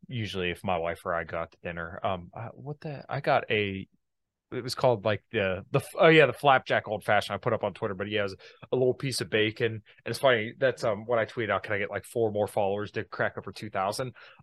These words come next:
Um, I think I posted a picture of that, then a whole bunch of people went back and started liking it. But yeah, it was literally like a, uh, m-, um, what is it? Not maple, um, butter schnapps, and then, you know, a little bit of whiskey and a piece of bacon on top of it. Oh my God, it was so good.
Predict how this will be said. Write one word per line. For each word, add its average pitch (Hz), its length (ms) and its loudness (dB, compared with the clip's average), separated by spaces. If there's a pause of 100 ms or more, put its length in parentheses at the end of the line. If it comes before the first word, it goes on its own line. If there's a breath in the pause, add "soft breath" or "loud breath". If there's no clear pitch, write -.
Um, 104 240 2 (1200)
I 117 160 0
think 107 160 -2
I 98 40 0
posted 104 320 -6
a - 20 -12
picture 101 300 -4
of 98 80 -2
that, - 40 -10
then 101 100 -6
a 92 40 -6
whole 92 100 -6
bunch 92 180 -8
of - 60 -18
people 98 200 -8
went 92 140 -4
back 87 180 0
and - 60 -12
started 85 220 -4
liking 85 280 -4
it. 87 60 -8
But 101 100 -4
yeah, 95 80 0
it 90 40 0
was 90 100 -8
literally 95 280 -4
like 90 240 -4
a, 92 160 -2
uh, 87 200 0 (840 soft breath)
m-, 131 320 -2 (220)
um, 104 400 2 (480)
what 117 200 -4
is 113 60 -6
it? - 100 -12
Not 120 260 -4
maple, 95 680 -6
um, 85 360 -8 (400)
butter 160 180 10
schnapps, - 680 0 (460 soft breath)
and 120 200 0
then, 107 380 6
you 107 120 -2
know, 98 100 0
a 98 80 -2
little 104 160 0
bit 101 120 -4
of 98 60 -2
whiskey 101 480 -2
and 90 100 -2
a - 20 -8
piece 98 220 -10
of 85 80 -10
bacon 90 280 -4
on 87 140 -8
top 87 240 -10
of - 80 -14
it. - 60 -14
Oh 85 160 -12
my 80 120 -14
God, 80 200 -12
it 80 40 -20
was 80 120 -16
so - 280 -10
good. 82 340 -12